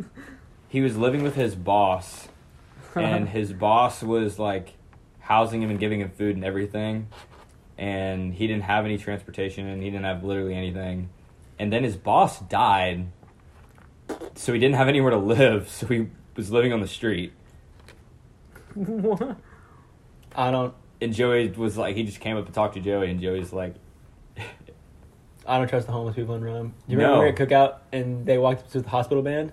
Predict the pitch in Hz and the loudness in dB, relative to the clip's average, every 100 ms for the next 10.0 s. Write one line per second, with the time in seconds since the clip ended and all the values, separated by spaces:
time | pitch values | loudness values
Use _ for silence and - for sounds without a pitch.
0 | - 101 120 113 - - - - - 135 | -10 0 2 2 -2 -14 -20 -20 0 4
1 | 143 - - - 226 220 180 180 175 180 | 4 0 -10 6 10 12 10 6 6 6
2 | 170 220 214 220 165 151 160 156 180 190 | 8 8 8 8 4 4 2 2 2 2
3 | 139 127 120 139 131 127 - 139 139 139 | 4 2 0 -6 -8 -10 -14 -2 -2 2
4 | 175 180 170 165 151 135 120 - - - | 0 2 4 6 6 4 0 -8 -20 -20
5 | - - 139 170 170 147 113 120 123 117 | -20 2 6 6 6 2 0 2 2 2
6 | 113 - 123 123 120 101 98 92 90 - | -4 -2 0 2 0 -2 -4 -6 -8 -14
7 | - - - - 123 120 110 107 117 113 | -20 -20 -20 -10 0 2 2 0 -2 -2
8 | 117 95 107 101 98 95 95 95 - - | -2 -2 -2 -4 -6 -6 -8 -10 -16 -20
9 | - - - - 117 117 113 110 104 104 | -20 -20 -20 -6 -2 0 0 0 -2 -6